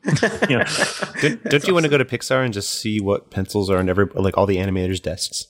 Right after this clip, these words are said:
Speaker 1: Yeah. Oh, definitely. That'd
Speaker 2: Yeah.
Speaker 1: be so awesome. Um, and the other pencil find in there, which was, I put a picture in the show notes, found the best one I could get, but it was the,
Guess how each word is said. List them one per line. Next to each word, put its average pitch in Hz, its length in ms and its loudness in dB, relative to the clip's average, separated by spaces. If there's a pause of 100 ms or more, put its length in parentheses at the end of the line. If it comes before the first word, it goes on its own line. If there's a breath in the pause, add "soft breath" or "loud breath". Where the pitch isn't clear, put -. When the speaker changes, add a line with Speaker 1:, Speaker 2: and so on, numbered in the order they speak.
(260 loud breath)
Speaker 1:
Yeah. 113 360 4 (120)
Oh, 101 160 6
definitely. 85 540 -4
That'd 82 160 2
Speaker 2:
Yeah. - 40 2
Speaker 1:
be 80 40 0
so - 220 2
awesome. 90 300 -2 (600 loud breath)
Um, 85 340 0 (180)
and 95 300 4 (140)
the 107 160 4
other 107 280 2
pencil 95 360 -4
find 90 360 4
in 95 120 4
there, 87 400 4
which - 260 -2 (120)
was, 95 180 2
I 101 140 0 (260)
put 156 140 2
a 127 40 2
picture 113 280 0
in 98 60 4
the 92 60 2
show 98 200 2
notes, 87 220 2
found 104 180 2
the 90 60 4
best 92 280 0
one 85 340 0 (640 loud breath)
I - 80 0
could 90 280 -4
get, 92 280 2
but 92 180 0
it 104 60 2
was 92 280 4
the, 87 360 4